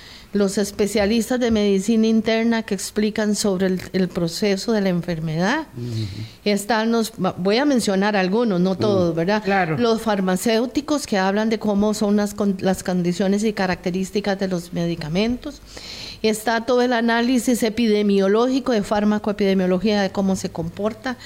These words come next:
Speaker 1: Está todo el tema de costos. Está, eh, las personas de enfermería que revisan el tema de la prescripción de los medicamentos, ya, ya, ya la parte de la administración del medicamento, si es vía oral,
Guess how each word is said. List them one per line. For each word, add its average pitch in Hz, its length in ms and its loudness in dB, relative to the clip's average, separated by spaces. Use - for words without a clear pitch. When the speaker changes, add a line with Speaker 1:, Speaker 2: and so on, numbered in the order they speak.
Speaker 1:
Está 254 340 0
todo 262 220 2
el 254 160 0
tema 247 260 2
de 233 140 2
costos. - 800 -2
Está, 254 680 0
eh, 214 420 2
las 214 200 0
personas 233 460 0
de 254 80 0
enfermería 226 920 2
que 214 180 0
revisan 202 540 0
el 208 100 0
tema 214 200 0
de 233 60 2
la 220 140 2
prescripción 226 840 0
de 233 100 0
los 214 140 2
medicamentos, 196 640 0
ya, 208 200 0
ya, 214 280 0
ya 220 200 -2
la 254 180 0
parte 240 240 -2
de 254 140 4
la 214 100 4
administración 202 1040 2
del 247 120 2
medicamento, 202 600 2
si 214 140 -2
es 202 140 0
vía 202 200 0
oral, 196 360 2